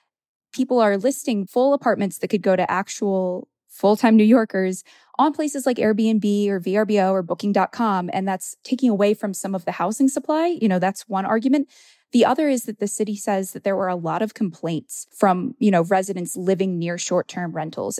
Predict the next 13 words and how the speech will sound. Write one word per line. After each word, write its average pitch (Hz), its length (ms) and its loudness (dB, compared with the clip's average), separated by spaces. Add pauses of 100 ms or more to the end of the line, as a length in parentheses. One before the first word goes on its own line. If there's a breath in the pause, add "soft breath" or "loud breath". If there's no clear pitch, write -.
Uh, 170 300 2
we 185 80 -4
see 202 180 -6
that 185 160 -8
they 180 140 0
bring 170 380 -6 (360 soft breath)
parties, 202 640 0 (280)
noise, 214 720 4
trash, 208 680 -2
sometimes 208 440 -2
even 196 400 -6 (240)
shootings 214 680 -2
happen. 165 480 -4